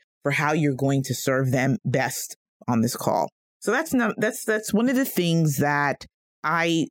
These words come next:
encourage greatly after you listen to this podcast to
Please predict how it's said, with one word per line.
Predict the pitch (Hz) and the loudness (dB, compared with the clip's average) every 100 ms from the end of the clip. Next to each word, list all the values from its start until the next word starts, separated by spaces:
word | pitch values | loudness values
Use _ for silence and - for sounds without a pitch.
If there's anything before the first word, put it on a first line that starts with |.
| - | -4
encourage | 151 156 - - 180 156 147 - | -2 -2 0 0 2 2 0 0
greatly | - 156 - 139 | 0 0 0 0
after | 135 143 170 | 0 0 2
you | 143 | 2
listen | 135 156 139 | 2 0 0
to | 160 | 2
this | 143 135 - _ _ - | 0 0 -6 _ _ -2
podcast | 165 170 196 240 269 311 - _ _ _ - | 0 0 0 0 0 -2 -8 _ _ _ -12
to | - 208 190 180 170 | -2 2 4 4 2